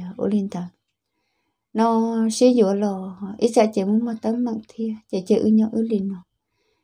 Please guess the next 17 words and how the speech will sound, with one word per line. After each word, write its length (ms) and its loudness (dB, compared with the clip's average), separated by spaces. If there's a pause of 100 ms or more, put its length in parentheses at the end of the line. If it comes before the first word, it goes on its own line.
(100)
Em 140 0
thật 260 4
tư, 500 4
do 120 6
hạt 280 2
thì 180 -2 (240)
cũng 200 -2
giờ 140 2 (100)
có, 380 -4
chỉ 100 -2
của 160 -2
lỗi 240 0
mà 180 2
xí 180 -4
đa 200 -4
xí 240 -8
đằng 120 -6